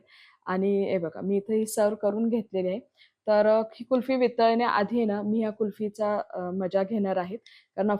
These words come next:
course बाहेर खूप उन्हाळा आहे आणि अशी थंडगार कुल्फी खायला कोणाला नाही आवडणार. तर, अ, तुम्ही पण ही मावा कुल्फी नक्की बनवून बघा आणि मला कमेंट बॉक्समध्ये, अ,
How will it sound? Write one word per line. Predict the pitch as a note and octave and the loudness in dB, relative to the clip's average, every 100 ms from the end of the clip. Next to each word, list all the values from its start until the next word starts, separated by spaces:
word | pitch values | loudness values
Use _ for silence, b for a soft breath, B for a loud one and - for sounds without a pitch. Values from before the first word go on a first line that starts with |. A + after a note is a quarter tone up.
| - | -2
course | A3+ G3+ | -2 -2
बाहेर | F#3 G3+ - | -4 -6 -6
खूप | C#4 C4+ | -4 -2
उन्हाळा | G#3+ F#3+ F#3 | 0 0 0
आहे | F#3 F#3+ | -2 -4
आणि | - F#3 | -4 -8
अशी | F#3+ - - - | -8 -14 -20 -6
थंडगार | G#3 G3+ G#3 G#3+ | -2 -2 -2 -4
कुल्फी | G#3+ G3+ A3 | -4 -6 -6
खायला | A3 F#3+ G3 | -6 -6 -4
कोणाला | G#3 G3 F#3+ G3 | -2 0 0 0
नाही | F#3 F3+ | -2 -6
आवडणार. | E3 E3+ E3 - B B B B - | -10 -12 -14 -16 B B B B -2
तर, | F#3+ F#3+ | 2 4
अ, | G3 F#3+ - _ | 2 0 -4 _
तुम्ही | A#3 A3 B3 | 0 2 2
पण | B3+ C4 C4 _ _ A#3 | 2 0 -2 _ _ 0
ही | |
मावा | A3 F#3+ G#3+ | 4 4 4
कुल्फी | G#3+ A#3+ B3 | 2 -2 0
नक्की | A#3+ G#3 - C4 | -2 -4 -4 0
बनवून | A#3 F#3+ F#3+ G3 | 2 2 0 -2
बघा | G3 E3+ F3 - | -2 -6 -10 -10
आणि | F#3+ | -4
मला | G#3 G#3+ | -2 -2
कमेंट | G#3 G#3 G#3+ B3 | 0 2 4 2
बॉक्समध्ये, | A3+ A3 - A3 G#3 G#3+ - | 2 0 -2 -4 -2 -4 -4
अ, | F#3+ | -10